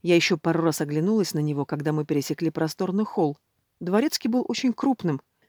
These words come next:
ростом метра два точно, его лицо было бледным и словно неживым —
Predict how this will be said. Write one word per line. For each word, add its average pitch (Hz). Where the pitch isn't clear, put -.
ростом 233
метра 202
два 175
точно, 131
его 160
лицо 175
было 165
бледным 196
и -
словно 196
неживым — 165